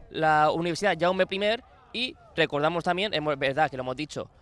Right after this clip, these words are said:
a principio de la retransmisión, ese, esa plantilla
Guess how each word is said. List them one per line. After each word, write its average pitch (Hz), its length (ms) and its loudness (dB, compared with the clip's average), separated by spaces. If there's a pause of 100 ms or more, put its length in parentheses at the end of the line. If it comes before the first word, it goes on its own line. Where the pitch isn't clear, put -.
(180)
a 120 160 -4
principio 131 680 -2
de 131 300 0
la 131 80 2
retransmisión, 127 540 -6 (120)
ese, 117 640 -8
esa 123 160 -12
plantilla 135 540 -6